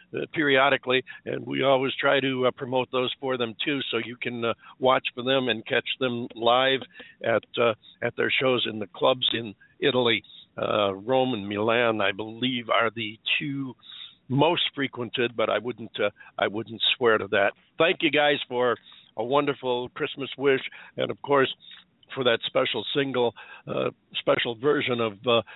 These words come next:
your, uh, release from last year, Lapsus, and, uh, we're gonna keep that in our personal co-, uh, collection. Coming up next, we've got a group that has a, uh, a very interesting premise. They have,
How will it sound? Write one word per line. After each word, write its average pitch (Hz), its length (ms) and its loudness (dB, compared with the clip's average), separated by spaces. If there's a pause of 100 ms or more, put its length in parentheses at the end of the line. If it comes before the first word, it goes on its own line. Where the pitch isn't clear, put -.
(160)
your, 120 400 0
uh, 110 40 0
release 123 420 0
from 104 80 -10
last 110 340 2
year, 120 80 -4
Lapsus, 107 540 0 (420)
and, 113 240 -4
uh, 104 160 2
we're 110 140 -6
gonna 110 220 2 (240)
keep 123 180 -4
that 120 300 2
in 104 80 -14
our 98 100 -10 (160)
personal 113 380 -8
co-, 107 280 -8
uh, 101 240 -4
collection. 127 540 2 (580)
Coming 180 280 4
up 170 180 4
next, 196 540 -2
we've 156 220 -4
got 170 220 2
a 156 140 4
group 175 340 2 (1080)
that 135 200 2
has 143 300 4
a, 127 280 4
uh, 117 120 2 (360)
a 127 60 -16
very 196 300 0
interesting 175 520 -8
premise. 160 360 0 (1080)
They 156 480 2 (160)
have, 160 340 4